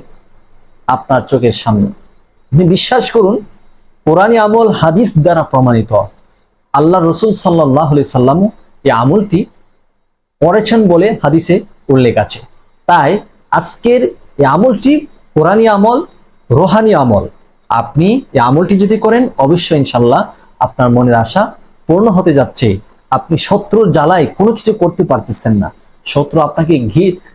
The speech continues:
ঘিরে ফেলেছে। একের পর এক শত্রুরা আপনাকে একেবারে আযাব এবং গজবের মধ্যে রাখার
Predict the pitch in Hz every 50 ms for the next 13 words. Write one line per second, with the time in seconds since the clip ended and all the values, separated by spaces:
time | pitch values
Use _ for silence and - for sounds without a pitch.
0 | _ - 107 95 127 170 208 254 208 240 254 233 220 214 - 143 101 - - -
1 | - - - - - - - 131 - 165 156 147 - - 131 120 - - 160 185
2 | 180 - 92 - - _ _ _ - - 139 143 143 - 131 120 113 95 90 -
3 | - - - - - 120 135 - - - 202 208 208 170 - 135 104 98 - -
4 | _ _ _ _ _ _ _ 147 165 160 - 180 160 156 143 120 117 127 120 127
5 | 180 175 156 147 143 127 101 123 151 160 151 202 190 208 196 190 180 165 147 160
6 | 143 135 131 - 151 120